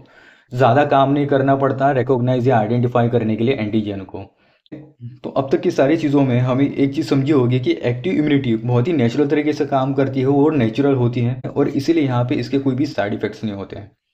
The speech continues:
और पैसिव इम्यूनिटी क्योंकि हमें बाहर से एंटीबॉडीज डाली जाती हैं तो बाहर से वो हमें मिलता है इम्यूनिटी,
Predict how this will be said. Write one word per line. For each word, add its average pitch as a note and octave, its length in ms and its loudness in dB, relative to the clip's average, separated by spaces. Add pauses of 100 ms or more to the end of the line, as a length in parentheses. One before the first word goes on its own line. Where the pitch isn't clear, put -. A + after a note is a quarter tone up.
(120)
और - 280 -4
पैसिव B2+ 300 0
इम्यूनिटी C#3 440 0
क्योंकि D#3+ 480 0 (320)
हमें C#3 200 2
बाहर B2 280 0
से D3+ 140 -2
एंटीबॉडीज C3 460 0
डाली A#2+ 260 0
जाती B2+ 280 -4
हैं A#2+ 140 -4
तो D3 120 -2
बाहर A2+ 300 -2
से C3 120 -2
वो C#3+ 100 4
हमें C3+ 200 -2
मिलता A2 300 -2
है A#2 180 -8 (460)
इम्यूनिटी, A#2+ 460 0